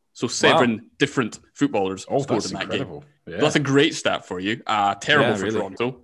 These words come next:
Speaker 1: Really sorry to shit on your parade here. Um, but yeah, sorry, the floor is once again yours.
Speaker 2: That's fine. I haven't even, I didn't even know. Well, I knew the season was on, but I've paid zero attention to it.
Speaker 1: Yeah, Toronto,
Speaker 2: So
Speaker 1: uh, d-, don't bother following,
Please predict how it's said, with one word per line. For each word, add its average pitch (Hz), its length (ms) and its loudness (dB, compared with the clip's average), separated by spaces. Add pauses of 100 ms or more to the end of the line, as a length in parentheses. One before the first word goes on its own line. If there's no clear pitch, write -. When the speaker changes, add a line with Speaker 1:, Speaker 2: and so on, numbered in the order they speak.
(160)
Speaker 1:
Really 127 220 0
sorry 104 200 0
to 95 280 -6
shit - 160 -2
on 104 60 -6
your 98 100 -4
parade 101 320 -4
here. - 240 -4 (260)
Um, 123 560 2
but 117 140 -2
yeah, 127 160 -4
sorry, 110 260 -6
the 98 80 -12
floor 110 240 -4
is 98 100 -6
once 87 140 -8
again 104 180 -8
yours. 104 220 -12 (460)
Speaker 2:
That's 139 180 0
fine. 117 300 0
I 98 80 -2
haven't 123 180 -2
even, 98 320 -10
I 107 40 -6
didn't 147 120 -2
even 113 120 -2
know. 123 120 2
Well, 107 220 0
I 104 60 0
knew 139 100 2
the 117 100 2
season 101 240 -4
was 92 160 -6
on, 92 220 0
but 87 80 -8
I've 87 140 -6
paid 92 180 -2
zero 95 300 -4
attention 87 420 -10
to - 140 -10
it. 80 120 -14
Speaker 1:
Yeah, 98 140 -4
Toronto, 110 420 -2
Speaker 2:
So 95 80 -2
Speaker 1:
uh, 104 140 2
d-, 110 120 -6
don't 110 300 -2
bother 90 300 -4
following, 92 280 -6